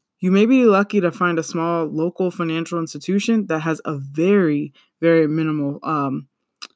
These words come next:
fee on their credit card. So that can actually help you a ton. You know, when you're thinking about balance transfers too, be sure to pay attention to what your rate will be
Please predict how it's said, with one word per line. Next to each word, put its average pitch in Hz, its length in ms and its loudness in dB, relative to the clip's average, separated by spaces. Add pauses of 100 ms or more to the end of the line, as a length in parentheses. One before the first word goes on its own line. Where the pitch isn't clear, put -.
(440)
fee 175 400 0
on 151 140 0
their 147 120 -4
credit 185 300 -2
card. - 320 -8 (300)
So 156 600 2
that 180 400 -2 (280)
can 165 120 -4
actually 147 540 -4
help 175 340 -4
you 139 340 -4 (180)
a 151 60 -12
ton. 190 360 0 (2000)
You 240 100 0
know, 226 220 2
when 208 220 2
you're 220 160 6
thinking 240 320 0
about 226 260 2
balance 202 320 0
transfers 185 480 -6
too, 190 420 0 (380)
be 220 120 4
sure 302 180 0
to 349 80 -2
pay 302 160 0
attention 220 460 0
to 196 160 0
what 170 320 0
your 180 200 2
rate 165 340 0
will 170 160 -2
be 160 320 -4